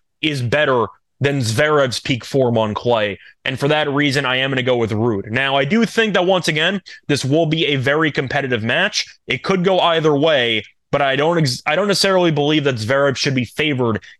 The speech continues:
in this match. Now, for the sake of the games here, I think I have to take the over again at thirty-eight and a half and minus one thirty. Simply put, I think it's going four or five. I think, once again, you can look at an argument for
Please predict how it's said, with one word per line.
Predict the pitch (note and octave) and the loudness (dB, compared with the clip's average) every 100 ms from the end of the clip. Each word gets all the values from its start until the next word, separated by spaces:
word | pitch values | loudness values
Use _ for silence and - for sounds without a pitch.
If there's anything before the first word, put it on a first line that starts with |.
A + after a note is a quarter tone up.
| - | -8
in | C3 | -6
this | B2 - | -4 -4
match. | C3 G#2+ F#2 - | -2 -2 -4 -4
Now, | C#3 C3+ | -2 -2
for | - D#3 | 0 -2
the | C3 | 0
sake | F#3+ F#3+ | 0 0
of | E3 C#3+ | -2 -2
the | B2 | 0
games | D#3+ A#3+ A3+ - | 0 0 0 0
here, | A3+ A3+ G#3+ - - - _ _ - | 2 2 2 -2 -18 -20 _ _ -6
I | D3 | -2
think | F#3 | 0
I | F3+ | 0
have | F3 F3+ | -2 -4
to | F3 | -2
take | G3 D#3+ | -2 0
the | F3 | 2
over | E3+ C#3+ C3+ | 2 2 0
again | A2+ A#2 A2+ - _ - | 2 0 -2 -8 _ -6
at | B2 | -2
thirty-eight | D3 D3 C#3+ C#3 | 0 0 0 -2
and | B2+ | -2
a | |
half | C3 C3+ | -2 -2
and | B2 | -2
minus | B2 B2+ A#2+ | -2 -2 -2
one | B2+ A2+ | -2 0
thirty. | B2+ B2 G#2+ F#2+ - - | -2 -2 -2 -6 -12 -12
Simply | - A#3 B3 G#3 F3 | -2 0 2 2 0
put, | F3+ F#3 D3 | 2 2 2
I | D3 | 0
think | F3+ | 0
it's | - | 0
going | E3+ D3 | 0 0
four | - D3 | 2 2
or | A2 | 2
five. | A#2+ F#2+ F2 | 0 -2 -2
I | - D3 | -2 0
think, | E3+ D3+ | 0 2
once | F3 F#3+ | 0 2
again, | F3 F3+ | 0 0
you | F3 | 0
can | D3+ | 0
look | E3 D#3+ | 0 0
at | |
an | D3 | 0
argument | D3 D#3 D#3 D3+ C#3 | 2 2 0 -2 -2
for | D3 C#3 C3+ C3 | 0 2 2 2